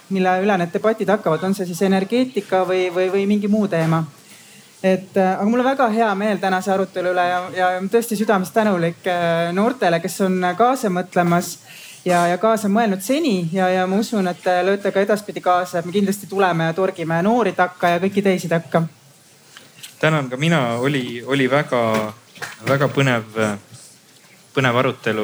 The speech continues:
Speaker 2: ja, ja, ja ma tunnen, et ka minul on endal omajagu uut, uut teadmist nii noorte mõtete kohta kui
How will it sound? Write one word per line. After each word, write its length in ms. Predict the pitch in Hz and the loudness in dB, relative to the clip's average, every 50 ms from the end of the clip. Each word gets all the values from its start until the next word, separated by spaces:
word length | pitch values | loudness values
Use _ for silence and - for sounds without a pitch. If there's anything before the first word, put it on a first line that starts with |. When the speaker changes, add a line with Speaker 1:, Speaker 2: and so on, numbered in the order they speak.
| 104 104 | 0 2
Speaker 2:
ja, 140 | 104 104 104 104 104 107 107 - - | 2 2 2 0 0 -2 -4 -8 -12
ja, 240 | 110 110 107 107 104 104 104 104 101 107 104 - 107 | -10 -4 -2 0 0 2 2 0 -2 -4 -8 -14 -16
ja 220 | 107 107 107 107 107 107 110 113 110 - - | -10 -6 -4 -2 -2 -2 -4 -8 -14 -14 -6
ma 80 | 117 117 | -6 -2
tunnen, 300 | 113 127 123 123 117 110 | 0 2 2 2 2 0
et 140 | 110 107 - - | -2 -4 -6 -4
ka 80 | 123 | -2
minul 300 | 117 120 123 120 110 107 | 0 0 0 0 -2 -2
on 80 | 107 120 | -2 0
endal 240 | 127 131 107 110 104 - - _ - - - - - - - - _ _ _ _ - | 0 2 0 0 -4 -6 -12 _ -20 -20 -20 -20 -20 -20 -20 -20 _ _ _ _ -2
omajagu 460 | 131 139 135 123 120 117 110 117 127 135 | 2 2 2 2 2 0 -2 -2 0 -2
uut, 300 | 139 127 - _ - - - 147 | -2 -2 -6 _ -16 -6 -2 0
uut 160 | 165 156 151 | 0 0 2
teadmist 480 | - 143 135 127 123 117 110 - - | 2 2 2 2 -2 -6 -10 -10 -8
nii 80 | 123 117 | -4 -2
noorte 300 | 127 135 139 143 - 117 | 0 0 0 -2 -4 -4
mõtete 380 | 117 117 113 - - - - 110 | -4 -4 -6 -8 -10 -8 -4 -2
kohta 280 | 117 117 113 - - 104 | -2 -2 -4 -6 -10 -10
kui 100 | 113 113 | -10 -12